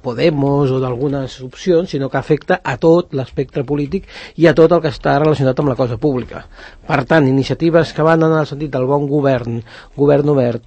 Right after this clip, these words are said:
transparència i, en aquest cas, com el que ha aprovat Sant Cugat,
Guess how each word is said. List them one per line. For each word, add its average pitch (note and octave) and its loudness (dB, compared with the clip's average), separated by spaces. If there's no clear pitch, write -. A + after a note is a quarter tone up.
transparència C#3 0
i, D3 -6
en C#3 0
aquest C#3+ -2
cas, D3 0
com C3+ -2
el B2+ -4
que C#3 -4
ha C3+ -2
aprovat C#3 -4
Sant B2+ -4
Cugat, F3+ 6